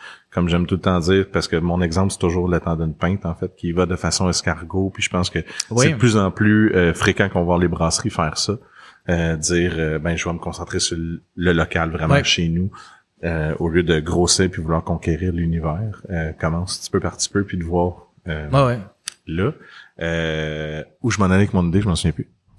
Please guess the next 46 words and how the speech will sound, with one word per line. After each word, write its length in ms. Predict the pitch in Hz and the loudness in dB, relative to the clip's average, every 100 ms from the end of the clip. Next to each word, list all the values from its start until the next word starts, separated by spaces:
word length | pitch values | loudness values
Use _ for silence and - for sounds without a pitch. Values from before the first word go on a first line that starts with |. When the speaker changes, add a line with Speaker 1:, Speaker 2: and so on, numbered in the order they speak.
| - - | -20 -20
Speaker 1:
<laughs> 340 | - _ 160 - - | -20 _ -12 -12 -4
On 100 | 95 | -2
va 20 | 87 | 2
faire 180 | 87 85 | 2 2
une 60 | |
pause. 380 | 82 90 - - | 0 -2 -2 -2
Non. 240 | 104 92 90 - - | 2 2 0 -8 0
Euh, 560 | 104 110 101 95 92 92 - - _ _ _ _ _ - | 4 6 4 4 2 0 -6 -20 _ _ _ _ _ 0
non, 160 | 147 | 2
mais 140 | 147 110 | 2 2
je, 340 | 107 104 98 | 2 0 2
en 140 | 107 | 0
fait, 180 | 107 135 | 0 0
c'est 100 | - | 0
ça. 180 | 107 151 - | 2 0 0
Je 100 | - | -2
trouve, 160 | 113 | -2
je 60 | 92 | -2
trouve 120 | 101 | -4
ça 100 | - | -2
le 60 | 95 | 0
fun 180 | 127 | 0
que, 280 | 131 104 92 | 2 2 2
que, 340 | 85 95 85 82 _ _ - - - | 2 0 0 -4 _ _ -18 -16 -4
que 100 | 95 | -2
tu 120 | - | -2
fasses 200 | - 85 | -2 -2
ça. 140 | - 131 | 0 -2
Puis 300 | - 98 95 | -2 -2 0
en 120 | 90 | -2
fait, 220 | - 131 - - | 0 -2 -2 -8
je 80 | 95 | -2
me 80 | |
demandais, 480 | 95 98 95 110 139 - - _ | 0 2 2 2 2 -2 -20 _
parce 220 | - 90 - | -2 -2 2
que 280 | 107 110 - | 2 2 0
dans 160 | 98 90 | -2 0
la 140 | 87 | 0
dernière 520 | 85 107 110 110 107 | 2 2 4 2 2
année, 360 | 95 92 107 117 | 0 0 0 0
je 100 | - | -2
t'ai 200 | - 90 | -2 -2
moins 360 | 90 101 110 101 | 0 2 2 0
vu 220 | 87 110 | -2 -4
en 80 | 92 | -4
festival. 600 | - 90 - 92 90 92 | -6 -10 -10 -10 -8 -8